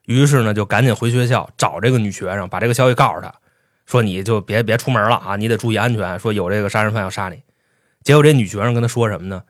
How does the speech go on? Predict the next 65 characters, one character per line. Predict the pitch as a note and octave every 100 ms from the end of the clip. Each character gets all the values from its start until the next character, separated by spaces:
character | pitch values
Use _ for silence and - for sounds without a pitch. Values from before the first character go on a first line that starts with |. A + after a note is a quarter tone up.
| _ _ _ _ _
说 | A#2
：“老 | A2
师， | G2 A2 G#2+ A#2 _ _ _ _
你 | - A2+
也 | C3+
收 | A2+ A#2+
着 | A2
报 | G#2 G#2
纸 | F#2+
了 | F#2+ - F#2
是 | F2
吗？” | G2 _ _ _ _ _ _ _ _
当 | - G#3 G#3
时 | - G2+
啊， | C#3 G#2
咱 | G#2
们 | C3+
男 | B2+ B2+ A#2+
主 | E2+
一 | G2+ A2
听 | - D3
这 | C#3
话， | C#3 G2+
他 | E2+ - C3+
是 | G#2+
非 | C3
常 | B2+ D3
激 | - D3+
动 | D3+ C3 D#2
的。 | E2+
为 | A2 F3+
啥 | A2 F#2+ F#2
呢？ | F2+ - _ _ _ _ _
就 | - B3+ D3+
因 | B2 E3+ F#3+ C3+
为 | G2 A2+ A2+
有 | F#2+ E2+ F#2+
早 | G2 G2 F2+
些 | A#2
年 | A#2 G2+ G#2+
他 | A#2+
女 | A2
儿 | E2+ G2
被 | G#2+
车 | - D3+
撞 | B2 F#2+
死 | F#2
那 | F2+
事 | F#2 F#2+
儿， | E2+
他 | -
后 | D#3 A#2+
来 | G#2 C3+
跟 | D3 C#3+
谁 | A2+ C3
说 | - C#3+
报 | C3+ G#2+
纸， | -
人 | F2+ F#2 A#2
都 | D3 D3+
当 | D3 D#3
他 |
神 | C#3+ C3+
经 | D3+ D#3
病。 | B2+